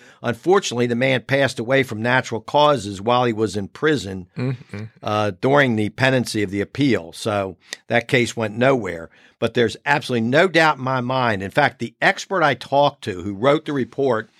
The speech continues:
Speaker 1: summarized it so perfectly. He said, "If any member of the jury had ammunition at their house,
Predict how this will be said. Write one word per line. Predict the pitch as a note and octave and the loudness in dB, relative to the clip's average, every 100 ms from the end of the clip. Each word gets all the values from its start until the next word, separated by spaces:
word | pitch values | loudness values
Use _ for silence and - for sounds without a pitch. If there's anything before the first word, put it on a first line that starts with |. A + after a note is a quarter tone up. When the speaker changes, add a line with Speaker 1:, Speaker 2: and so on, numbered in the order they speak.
| - _ _ | -20 _ _
Speaker 1:
summarized | - E3 F3 D#3+ C3+ B2 A#2+ | -2 2 2 4 4 4 2
it | G#2+ - | -2 -8
so | - F3 G3+ | -2 2 2
perfectly. | - - F3 F#3 D3 F2+ F2+ E2 - _ _ _ - _ _ _ _ | 0 2 2 2 -2 -6 -12 -14 -16 _ _ _ -20 _ _ _ _
He | _ F#3 A3+ | _ 0 2
said, | - C3+ A#2+ G#2+ A2 G#2 _ _ _ _ _ - | 0 2 2 0 -6 -12 _ _ _ _ _ -2
"If | C3 - | -2 -2
any | F#3 G3+ A3+ A#3+ - | 0 2 4 0 -4
member | C3 C#3 F3 F3+ E3 | -4 2 2 4 2
of | A#2+ | 4
the | B2 | 0
jury | A#2 A2+ C3+ A#2+ D2+ C#2+ _ _ _ _ _ _ _ - | 0 2 2 2 -4 -12 _ _ _ _ _ _ _ 0
had | C#3 C3+ | 2 2
ammunition | C3+ C#3+ F3 E3+ E3 E3+ C#3+ A2+ | 2 0 2 0 0 0 0 -2
at | A#2 A2+ | -4 -2
their | C3+ C3 | -2 -2
house, | A#2 C3 G2+ - - - | -2 -2 -4 -14 -18 -18